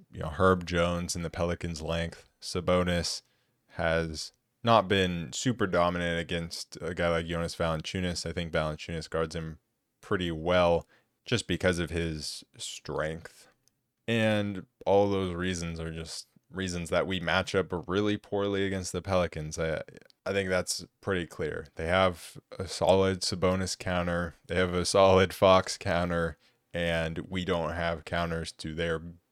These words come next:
big wings at this point. But we're gonna need our stars to play like stars because they may have, you know, counters for them,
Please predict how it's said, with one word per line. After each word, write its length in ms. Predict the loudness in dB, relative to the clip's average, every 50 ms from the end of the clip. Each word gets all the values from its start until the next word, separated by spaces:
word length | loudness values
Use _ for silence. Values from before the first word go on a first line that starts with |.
| _ _
big 260 | -2 -2 0 0 -2
wings 460 | -6 -6 -4 -4 -4 -4 -4 -4 0 0
at 100 | 0 2
this 220 | 2 0 -2 -4
point. 400 | -2 0 2 2 2 2 0 -2 _ _ _ _ _ _ _ _
But 220 | 4 6 6 6 6
we're 160 | 4 0 0
gonna 180 | 2 2 2 0
need 240 | 0 -2 0 0
our 320 | 2 2 2 2 0 -2 -6 -10 -18 _ _ _ -12
stars 440 | -12 -6 -4 -2 0 0 -2 -4 -6
to 100 | -12 -12
play 220 | -6 -4 -4 -2
like 200 | -2 -4 -6 -8
stars 480 | -10 -8 -4 -4 -4 -2 -4 -6 -8 -10
because 720 | -12 -14 -12 -8 -6 -6 -4 -4 -4 -6 -8 -10 -12 -14 -16 _ _ _ _ _ _ _ _ _ _ _ _ 2
they 120 | 2 4
may 180 | 4 4 4 4
have, 340 | 6 6 6 6 4 2 -6 _ _ _ _ _
you 60 | -6
know, 180 | -4 -4 -4 -6 -12 _ _ _ -20
counters 800 | -2 0 2 2 2 0 -2 -6 -4 -4 -2 -2 -2 -4 -6 -10
for 340 | -12 -8 -2 0 0 2
them, 420 | 2 2 0 0 -2 -2 -4 -8